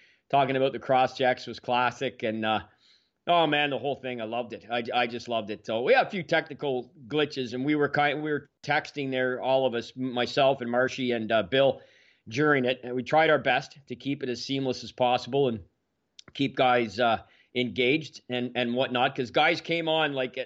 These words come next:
they, nobody, Mike Keenan came on <laughs> before he was supposed to, Messier came on before he was supposed to, Daniel was late. I mean, everybody's all over the map, so we were kinda going off the fly, but I don't think it mattered. You know, I really don't. I, I think it went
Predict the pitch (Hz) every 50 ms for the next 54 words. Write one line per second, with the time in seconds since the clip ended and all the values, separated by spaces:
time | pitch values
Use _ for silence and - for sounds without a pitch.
0 | - 135 151 156 151 - 165 175 180 190 190 170 185 160 156 143 - _ _ _
1 | _ _ _ _ _ - 139 165 185 185 185 - 180 190 190 190 185 175 139 165
2 | 175 175 170 170 170 170 165 165 160 143 147 156 143 143 175 170 175 170 156 147
3 | 139 - - 156 160 147 - - 165 165 147 143 143 147 143 - 165 170 147 143
4 | - 180 165 151 151 160 160 151 143 135 - 151 151 156 151 147 143 139 - -
5 | 139 139 139 143 - 160 151 135 - 139 - 175 160 147 180 180 156 151 147 131
6 | - 135 127 143 143 - - - - - - - 160 175 185 190 185 180 185 190
7 | 190 190 185 185 185 165 170 165 165 165 165 160 156 143 139 131 135 143 147 147
8 | 143 - - 147 143 143 143 143 131 - 143 151 151 156 143 147 147 147 147 143
9 | 135 135 131 - 127 110 - 131 127 131 139 131 - - _ - _ - 156 151
10 | 160 175 202 196 170 190 185 151 160 131 131 135 139 151 165 160 131 - - _
11 | _ - 135 143 147 156 156 165 156 147 135 139 131 160 170 - - _ _ -
12 | 131 147 143 147 156 151 151 170 175 170 165 151 131 139 143 143 -